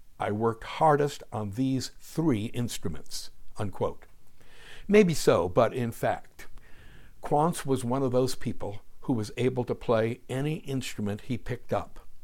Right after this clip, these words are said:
He began composing in seventeen fourteen when he was seventeen,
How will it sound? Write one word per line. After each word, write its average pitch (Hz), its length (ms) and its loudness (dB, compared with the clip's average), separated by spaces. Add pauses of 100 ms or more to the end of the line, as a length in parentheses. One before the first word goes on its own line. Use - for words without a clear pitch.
(440)
He 151 120 4
began 131 320 4
composing 127 540 0
in 113 100 -2
seventeen 110 480 -4
fourteen 127 580 -2
when 110 140 -2
he 110 80 -4
was 135 160 -6
seventeen, 117 720 -4